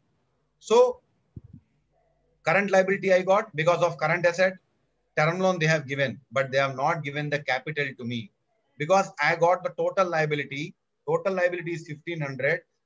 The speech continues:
I got current liability and term loan. Total is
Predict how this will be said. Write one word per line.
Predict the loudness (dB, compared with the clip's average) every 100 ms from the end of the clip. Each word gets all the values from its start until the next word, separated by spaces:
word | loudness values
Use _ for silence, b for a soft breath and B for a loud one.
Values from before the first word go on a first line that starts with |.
| -4
I | -2
got | 2 2 2 -2
current | -4 -4 -4
liability | -4 -4 -8 -10 -8
and | -6 -4 -2
term | -2 -2 -4
loan. | -6 -6 -12 _ _ _ _ -2
Total | -2 0 -4
is | -6